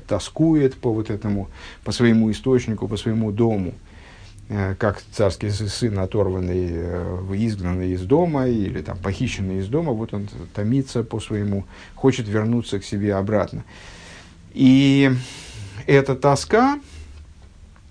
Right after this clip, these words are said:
она свойственна, а, всем уровням души, включая самые высокие уровни души, в том числе уровню,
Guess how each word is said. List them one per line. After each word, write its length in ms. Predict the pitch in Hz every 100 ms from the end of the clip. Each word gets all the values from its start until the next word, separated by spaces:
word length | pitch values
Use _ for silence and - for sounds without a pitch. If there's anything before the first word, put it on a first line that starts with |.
| -
она 380 | 113 110 127
свойственна, 880 | 123 - 135 135 - 113 110 104 95 - - - - - -
а, 320 | - 113 107 104
всем 480 | - - 196 180 139
уровням 480 | 160 123 104 117 120
души, 440 | 131 131 - 233
включая 600 | 240 - 120 - 165 202
самые 420 | 156 - 170 180 170
высокие 480 | 143 - 269 254
уровни 240 | 190 151 131
души, 300 | 120 117 104
в 60 |
том 200 | - 208
числе 320 | 226 - 143 170
уровню, 480 | 143 151 151 151